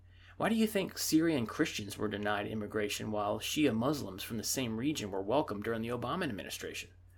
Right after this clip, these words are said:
After all, the Cubans and the Syrian Christians certainly were facing situations that warranted asylum, whereas most migrants at the southern border are just looking for a better life for themselves and their family.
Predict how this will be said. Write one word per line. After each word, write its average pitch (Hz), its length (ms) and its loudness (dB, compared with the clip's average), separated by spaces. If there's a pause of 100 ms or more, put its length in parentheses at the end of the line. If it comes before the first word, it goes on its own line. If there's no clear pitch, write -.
(340)
After 147 280 2
all, 202 120 6
the - 80 -2
Cubans 170 440 -2
and 135 80 0
the 147 60 0
Syrian 147 380 0
Christians 135 460 -2
certainly 139 300 0
were 127 320 2
facing 131 580 -4
situations 117 760 -2 (300)
that 139 180 8
warranted 135 680 2
asylum, 117 720 0 (320)
whereas 165 340 6
most 208 280 4
migrants 147 440 0
at 110 100 -6
the 101 60 -6
southern 135 380 4
border 113 280 4
are 110 60 4
just 143 260 2 (300)
looking 180 240 6
for 135 160 6
a - 20 2
better 113 240 2
life 147 260 2
for 123 80 -2
themselves 104 540 0
and 98 80 -8
their 98 100 -8
family. 131 500 -6